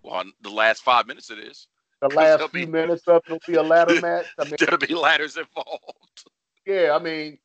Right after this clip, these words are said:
Speaker 2: and plus, they, they have to do something different because, like they were saying, all of their matches that they have done up until now, for,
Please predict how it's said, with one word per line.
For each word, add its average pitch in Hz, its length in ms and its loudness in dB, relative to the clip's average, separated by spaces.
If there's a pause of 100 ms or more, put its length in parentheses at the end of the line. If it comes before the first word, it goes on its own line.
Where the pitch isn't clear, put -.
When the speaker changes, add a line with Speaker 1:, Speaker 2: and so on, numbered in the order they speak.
Speaker 2:
and 165 160 -8
plus, 202 420 2
they, 180 140 -8 (320)
they 196 140 2
have 196 160 2
to 175 60 -16
do 185 140 -12
something 160 380 -8
different 190 380 -6
because, 151 420 -6
like 151 240 -2
they 156 100 -8
were 147 160 -12
saying, 143 540 -6 (420)
all 170 240 4
of 180 140 -2
their 175 160 2
matches 175 400 -6
that 143 120 -16
they 151 140 -4
have 135 240 -8
done 147 560 -2 (300)
up 151 180 -8
until 143 260 -6
now, 165 360 0
for, 143 180 -18